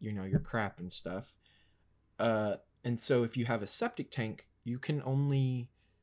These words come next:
uh, they do what's called a perk test. Well, it, let me put it this way. If you don't have sewer,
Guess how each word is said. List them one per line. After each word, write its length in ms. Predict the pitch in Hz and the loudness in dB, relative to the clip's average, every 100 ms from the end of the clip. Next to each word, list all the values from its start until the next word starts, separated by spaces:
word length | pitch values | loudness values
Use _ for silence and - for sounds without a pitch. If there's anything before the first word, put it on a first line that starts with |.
| _ _ | _ _
uh, 340 | 107 110 101 98 | 0 0 0 -2
they 140 | 123 123 | 2 2
do 180 | 127 135 | 4 4
what's 300 | 135 - - | 2 0 -4
called 340 | 131 120 110 - | 0 2 0 -6
a 20 | |
perk 400 | - - 127 - | -6 -2 -2 -2
test. 500 | 175 190 - - - _ | -4 -2 -6 -12 -18 _
Well, 380 | - 131 120 - _ | 2 4 4 0 _
it, 240 | 143 143 131 | 2 2 2
let 120 | 131 | 0
me 60 | |
put 140 | 120 113 | 2 2
it 40 | |
this 140 | 104 - | 0 -2
way. 180 | 90 - | -4 -2
If 180 | 127 | -2
you 120 | 135 131 | 2 2
don't 320 | 117 147 156 | 6 6 6
have 240 | 147 120 | 2 0
sewer, 520 | - 165 147 110 104 | 0 0 2 2 0